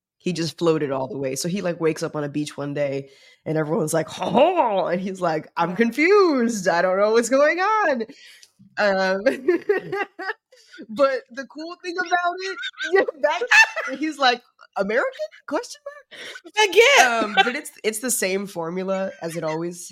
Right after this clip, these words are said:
Speaker 1: has been. You know,
Speaker 2: <laughs>
Speaker 1: we find a group of people, we assimilate. Are they good? Are they bad? Oh, fuck, they're bad. We need to leave. We're on our own again. Repeat. Find a new group of people. You know what I mean? It's the same formula.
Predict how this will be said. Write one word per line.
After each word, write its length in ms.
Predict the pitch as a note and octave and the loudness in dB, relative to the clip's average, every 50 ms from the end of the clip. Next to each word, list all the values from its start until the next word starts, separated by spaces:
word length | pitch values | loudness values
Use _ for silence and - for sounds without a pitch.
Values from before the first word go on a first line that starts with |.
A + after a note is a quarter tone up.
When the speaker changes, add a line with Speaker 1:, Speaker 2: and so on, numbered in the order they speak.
| E3 F3 | -10 -6
Speaker 1:
has 200 | F#3+ F3+ E3+ E3 | -6 -6 -6 -4
been. 380 | F#3+ F#3+ F#3+ G3 G3+ G3 G3 - _ - | -4 -4 -4 -4 -6 -6 -8 -12 _ -8
You 100 | E3+ E3+ | -6 -6
know, 200 | D#3+ D3+ D3+ D3+ A#4+ - - - - - _ _ | -4 -4 2 4 4 4 2 0 -18 -20 _ _
Speaker 2:
<laughs> 380 | _ _ _ _ _ _ - - | _ _ _ _ _ _ -10 -6
Speaker 1:
we 120 | E3 E3+ | -6 -4
find 260 | - F#3+ F#3+ F#3+ G3+ | -2 0 -2 0 -2
a 40 | F#3+ | -4
group 220 | F#3+ G3 G3 F#3+ | -4 -6 -8 -8
of 120 | F3 F3 - | -8 -12 -8
people, 640 | - G#3+ G3+ G#3+ F#3 F3+ F3+ F3 F3 F3 _ _ _ _ _ _ _ _ _ _ _ _ _ _ _ - | -8 -8 -8 -8 -6 -4 -4 -4 -4 -6 _ _ _ _ _ _ _ _ _ _ _ _ _ _ _ -10
we 120 | F3 E3+ | -6 -6
assimilate. 760 | D#3+ D#3 - G#3 G3 G3 F3+ F3 E3+ D#3+ D#3+ D#3 - _ _ _ _ _ _ _ _ _ - | -4 -4 -2 -2 0 -2 -2 -2 -2 -4 -6 -8 -10 _ _ _ _ _ _ _ _ _ -8
Are 120 | F3 E3+ | -6 -4
they 100 | E3+ E3 | -4 -4
good? 460 | D3+ D#3+ F3+ F3 F3 E3+ E3 E3+ E3 - _ - | -4 -4 -4 -4 -4 -4 -6 -10 -12 -16 _ -8
Are 140 | D#3 D#3+ | -8 -8
they 140 | D3+ D#3+ D#3 | -6 -8 -8
bad? 500 | D3 D#3+ D#3 D3+ D3 D3 C#3+ C#3+ C#3+ C#3+ _ _ - | -8 -8 -8 -6 -6 -8 -8 -10 -14 -20 _ _ -6
Oh, 120 | - E3 D#3+ | -4 -4 -4
fuck, 320 | - - D#3+ D3+ - - | -2 -2 -4 -4 -4 -6
they're 120 | - D#3 D3 | -6 -6 -4
bad. 540 | D#3 D3 D3 C#3+ C#3+ C#3+ C#3 C#3 C#3 C#3 _ _ _ _ _ - | -4 -4 -4 -2 -4 -4 -8 -10 -14 -20 _ _ _ _ _ -8
We 160 | F3+ E3+ F3+ | -6 -4 -2
need 200 | F3 E3 D#3 - | -4 -4 -4 -4
to 80 | E3 D#3 | -4 -2
leave. 340 | D#3+ D#3 D#3 D3+ D3 - _ _ - | 0 0 -2 -2 -4 -8 _ _ -2
We're 140 | D#3+ C3 | 0 2
on 140 | D3+ D#3+ D#3+ | 2 2 0
our 100 | E3 D3 | 0 -2
own 160 | D3+ D#3+ D#3 | -2 -2 -4
again. 420 | D3+ C#3+ D#3 D3 C#3+ C#3 D3 D3 C#3 _ _ _ _ _ _ _ _ _ | -4 -4 -4 -6 -6 -6 -8 -10 -12 _ _ _ _ _ _ _ _ _
Repeat. 540 | D3+ E3 F3 - - - E3 D#3 D3+ D3+ - _ _ _ _ - | -8 -8 -8 -8 -8 -10 -8 -8 -8 -10 -12 _ _ _ _ -12
Find 260 | - - F3 E3+ D#3+ | -4 -2 -2 -2 -2
a 60 | E3+ | -2
new 120 | E3 D#3+ D#3 | -2 -2 -2
group 200 | - E3 D3+ - | -2 -2 -2 -4
of 80 | D3+ | -8
people. 440 | - - D#3 C#3 D#3 D3+ C#3+ C#3+ _ - | -8 -8 -10 -8 -8 -10 -10 -10 _ -2
You 60 | F#3+ | 2
know 60 | A3+ | 2
what 80 | A#3+ A#3 | 4 4
I 40 | A#3 | 2
mean? 240 | A#3+ A#3+ A#3 A3+ A#3 | 2 0 -2 -2 -2
It's 160 | - G3+ G3+ - | -4 -6 -6 -4
the 80 | G3+ | -6
same 300 | F#3+ - A#3+ A#3+ A#3+ A#3+ | -4 -2 -2 -2 -4 -4
formula. 640 | A3+ - F3+ F#3 F#3 G3 G#3 G#3 G#3+ G#3 G#3 G#3+ | -6 -4 -2 -2 -2 -2 -2 -2 -2 -2 -2 -4